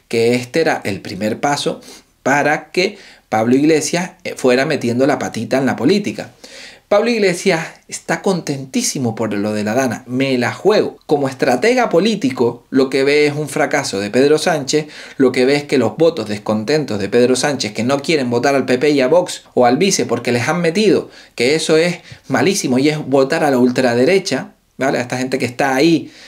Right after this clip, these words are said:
a, a pie de calle remangándose, limpiando el fango independientemente de quién haya votado o quién no haya votado, pues va a empezar a coger los votos de Pa-, de Pedro Sánchez. Esto, vamos, "Me la juego", y hasta Pedro Sánchez lo tiene que saber.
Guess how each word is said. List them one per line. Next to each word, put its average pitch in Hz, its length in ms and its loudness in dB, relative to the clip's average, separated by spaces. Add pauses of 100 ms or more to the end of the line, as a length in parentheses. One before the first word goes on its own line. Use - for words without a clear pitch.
(160)
a, 113 340 0
a 123 80 -4
pie 160 180 4
de 143 140 2
calle 156 320 2
remangándose, 135 920 0 (240)
limpiando 147 500 0
el 131 60 0
fango 160 260 0
independientemente 151 880 0
de 131 160 0
quién 147 220 -4
haya 147 180 2
votado 135 380 2
o 135 60 0
quién 135 180 -2
no 135 40 -4
haya 135 160 2
votado, 147 540 2 (380)
pues 202 440 2 (160)
va 165 220 0
a 180 40 2
empezar 156 500 0
a 143 100 2
coger 123 300 0
los 120 160 2
votos 107 280 0
de 120 120 2
Pa-, 101 240 0
de 110 180 -4
Pedro 101 400 -2
Sánchez. 151 480 0
Esto, 131 360 0
vamos, 110 280 -2
"Me 101 100 0
la 101 100 -2
juego", 160 280 4
y 180 60 2
hasta - 200 -4
Pedro 135 260 4
Sánchez 151 320 0
lo 147 80 2
tiene 135 180 -2
que 135 80 -4
saber. 160 340 2